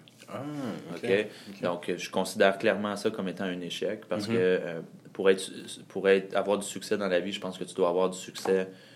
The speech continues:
Speaker 2: pas juste professionnellement, mais succès professionnellement, personnellement, dans tes finances et dans toutes les sphères de ta vie. C'est
Speaker 1: Mhm.
Speaker 2: ce qui détermine jamais t'es une personne qui est, euh, on pourrait dire successful.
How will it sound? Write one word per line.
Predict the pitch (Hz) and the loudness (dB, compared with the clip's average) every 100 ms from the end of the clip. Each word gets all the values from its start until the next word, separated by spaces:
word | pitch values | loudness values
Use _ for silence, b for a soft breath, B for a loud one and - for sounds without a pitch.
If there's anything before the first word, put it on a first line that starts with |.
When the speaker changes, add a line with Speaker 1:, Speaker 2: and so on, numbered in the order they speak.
| B B B _ _ | B B B _ _
Speaker 2:
pas | 98 | 0
juste | 90 95 | 0 -2
professionnellement, | - 95 90 92 87 85 92 98 | -6 -6 -6 -8 -6 -2 0 0
mais | 90 85 | -2 -6
succès | - - 92 87 - - _ - | -10 -8 -4 -4 -6 -20 _ -18
professionnellement, | - 87 90 85 85 87 101 - - - _ _ | -16 -12 -10 -10 -8 -8 -8 -14 -20 -20 _ _
personnellement, | - - 90 85 85 87 98 - - - | -12 -10 -10 -10 -8 -6 -6 -10 -18 -16
dans | |
tes | 85 87 | -14 -12
finances | 92 90 98 95 | -8 -6 -6 -6
et | |
dans | 87 | -8
toutes | - 85 | -6 -4
les | 90 | -4
sphères | 87 87 87 | -4 -6 -6
de | |
ta | 85 85 | -6 -6
vie. | 82 - - b | -8 -12 -20 b
C'est | 107 | -6
Speaker 1:
Mhm. | 104 | -4
Speaker 2:
ce | |
qui | 98 | -2
détermine | 95 95 90 98 | -2 0 0 0
jamais | 98 92 | -2 -2
t'es | 92 | -4
une | - 87 | -8 -8
personne | 85 - 95 95 87 | -8 -4 -4 -4 -6
qui | 87 90 | -4 -2
est, | 87 B B B B B _ - 165 156 | -4 B B B B B _ -20 -18 -16
euh, | 120 - - - | -16 -16 -16 -12
on | - - | -10 -6
pourrait | |
dire | 87 90 | -6 -6
successful. | 82 80 85 - - 82 | -8 -6 -6 -6 -8 -10